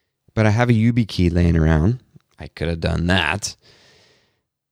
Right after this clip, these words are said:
You can also list trusted devices. Now, this is where it would have saved me, right? If I had listed a trusted device as,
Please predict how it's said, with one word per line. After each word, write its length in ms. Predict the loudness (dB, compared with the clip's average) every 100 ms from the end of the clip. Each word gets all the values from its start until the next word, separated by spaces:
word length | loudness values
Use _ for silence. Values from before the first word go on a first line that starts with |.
| _ _ _ _ _ _ _ _ _ -8
You 180 | -2 0
can 200 | 0 0 0
also 380 | 0 0 0
list 720 | 0 2 2 2 0 -4 -8 -12 -14 -10
trusted 760 | -4 0 0 0 -2 0 -2 -4 _
devices. 840 | -2 0 0 0 0 -4 -4 -4 -4 -2
Now, 120 | -2
this 240 | 0 0 0
is 160 | -2
where 300 | 0 2 2
it 100 | 2
would 160 | 2 2
have 80 | 2
saved 420 | 2 2 0 -4
me, 200 | -8 -10 _ -4
right? 340 | 2 2 2 -2 _ _ _ _ _ -20 _ _ _
If 260 | -2 0
I 100 | 2
had 140 | 2 2
listed 420 | 0 0 0 0
a 100 | 0
trusted 480 | 0 -2 -2 -2 0
device 540 | 0 2 2 2 0
as, 560 | -4 0 2 2 0 -4